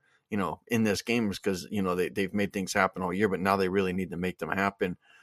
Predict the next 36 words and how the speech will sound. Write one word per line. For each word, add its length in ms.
Um, 500
I 60
don't 80
know, 100
man. 200
Like, 160
you 100
can 140
get 160
Davante 340
Adams 380
minus 360
one 200
eighty 240
to 100
score 260
a 60
touchdown. 420
I 120
just 180
think 160
that 140
that's 240
just 240
way 200
too 200
rich 260
for 140
my 180
blood. 400
But 120
I 80
think 240
somebody 280
like 220
Tonyan, 540